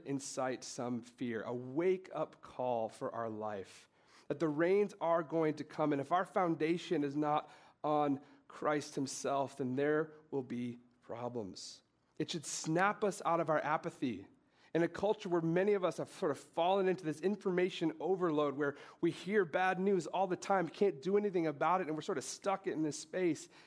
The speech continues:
it should wake us up and be, "Hey, look, there is more to this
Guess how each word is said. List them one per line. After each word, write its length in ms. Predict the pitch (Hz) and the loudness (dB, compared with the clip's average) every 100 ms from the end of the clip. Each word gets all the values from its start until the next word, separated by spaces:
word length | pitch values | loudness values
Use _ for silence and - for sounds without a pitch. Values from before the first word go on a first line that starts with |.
| - | -6
it 100 | 180 | -4
should 120 | 165 | -2
wake 340 | 135 180 220 | 0 2 2
us 160 | 190 - | -2 0
up 240 | 180 156 | 0 0
and 100 | 117 | -2
be, 140 | 131 131 | -2 -2
"Hey, 400 | - 202 165 98 - _ _ _ _ | 0 0 0 -4 -14 _ _ _ _
look, 340 | - 185 - - _ _ _ _ _ _ _ _ _ _ _ _ | 0 0 0 -10 _ _ _ _ _ _ _ _ _ _ _ _
there 120 | 156 | -2
is 140 | 151 135 | -2 0
more 340 | 143 151 170 | 0 2 2
to 140 | 165 139 | 0 -2
this 320 | 139 127 | -2 -2